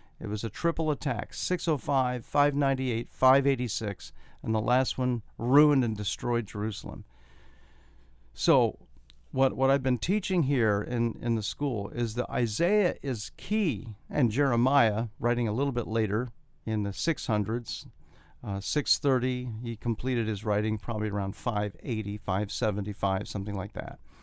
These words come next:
But as you cover the writings of Isaiah, and Jeremiah, who set, as it were, the nation,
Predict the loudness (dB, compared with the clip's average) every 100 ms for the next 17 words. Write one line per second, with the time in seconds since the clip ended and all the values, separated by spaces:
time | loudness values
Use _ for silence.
0 | -20 -18 -18 -18 -6 2 4 4 2 0
1 | -2 -10 -16 -10 -2 0 2 4 4 4
2 | 4 4 2 0 2 2 4 2 0 -8
3 | -20 -20 -20 -20 -20 -20 -14 0 0 4
4 | 4 4 4 6 6 4 2 0 0 0
5 | 0 -8 -10 -6 -4 -4 -2 0 2 4
6 | 2 0 -6 -8